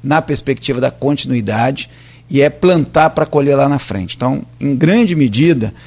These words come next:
é, todos os esforços, quando a gente chama a atenção, né, pra um programa de aprendizagem eficiente, é porque é preciso escolher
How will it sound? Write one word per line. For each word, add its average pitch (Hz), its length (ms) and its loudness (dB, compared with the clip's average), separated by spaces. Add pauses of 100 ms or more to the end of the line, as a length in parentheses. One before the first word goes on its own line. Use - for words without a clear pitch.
(300)
é, 120 100 -2
todos 190 380 2
os 175 140 0
esforços, 123 500 0
quando 113 140 -2
a 123 40 -2
gente 113 120 -6
chama 147 300 2
a 123 40 -2
atenção, 110 500 -4
né, 110 160 -6
pra 120 100 -12
um 127 60 -6
programa 139 560 0
de 113 100 -2
aprendizagem 117 840 0
eficiente, 123 640 -4 (360)
é - 100 -2
porque 170 300 -2
é 175 40 4
preciso 165 580 -2
escolher 170 760 4